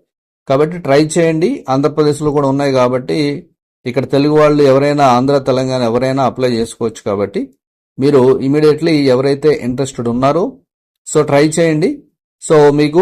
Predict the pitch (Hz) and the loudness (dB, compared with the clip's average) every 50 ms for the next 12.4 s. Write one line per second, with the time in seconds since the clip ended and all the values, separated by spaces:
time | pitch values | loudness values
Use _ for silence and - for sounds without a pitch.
0 | 233 247 - 151 143 147 143 160 156 156 156 156 160 151 143 147 135 139 143 147 | 2 2 0 0 0 0 0 0 2 2 2 2 2 2 2 2 0 -2 -4 -4
1 | 143 - 226 220 180 147 - 170 160 143 131 131 143 185 208 - _ _ _ _ | -4 -4 -4 -4 -4 -4 -2 0 2 4 4 4 2 0 -4 -10 _ _ _ _
2 | _ _ _ _ _ _ _ _ _ _ _ _ _ _ _ _ _ _ - 135 | _ _ _ _ _ _ _ _ _ _ _ _ _ _ _ _ _ _ 2 4
3 | 131 131 131 135 135 131 120 113 - - - 143 143 - 180 175 170 160 147 151 | 4 6 6 6 4 4 2 -2 -6 -2 -2 -2 0 2 4 4 6 6 6 4
4 | 156 156 156 156 151 143 131 135 143 156 156 170 165 156 160 - 160 160 202 240 | 4 4 4 4 2 2 2 2 0 0 2 2 0 0 0 -2 -2 -2 -2 -2
5 | 202 - 160 147 143 147 151 175 175 165 156 156 202 202 143 - - 151 143 131 | -2 0 0 0 2 0 -2 -2 0 2 2 2 4 2 2 0 0 0 0 2
6 | 123 123 120 - - - 123 117 123 175 240 262 226 156 - - 143 143 135 - | 2 0 -2 -2 -4 -4 -2 -2 -2 -2 -4 -6 -8 -8 -2 -2 0 0 0 2
7 | 139 143 147 143 - 160 156 151 151 170 220 190 160 151 147 143 151 170 202 202 | 2 2 0 0 0 -2 -2 0 -2 -4 -4 -2 0 0 2 2 2 0 0 -2
8 | - 190 185 156 160 160 196 190 160 151 139 131 123 131 131 - - 160 156 151 | -2 -2 0 0 0 0 0 0 -2 -2 -2 -2 -2 -4 -4 -4 -6 -8 -8 -8
9 | - 156 147 139 135 131 123 - 160 147 151 180 175 147 143 143 135 139 135 131 | -6 -6 -4 -2 -2 -4 -4 -2 -2 0 2 2 0 0 0 0 0 0 0 0
10 | 147 131 131 135 131 123 117 131 135 160 214 240 208 - - 143 127 113 107 107 | 0 2 2 2 2 0 2 2 4 4 4 4 2 2 2 2 2 2 2 0
11 | 101 - - 113 104 98 98 95 87 90 87 110 143 156 185 175 165 160 160 - | -2 -2 -2 -2 0 0 0 -2 -2 -2 -4 -4 -2 0 2 2 2 2 0 0
12 | - 196 196 196 196 196 196 | 2 2 4 6 6 4 4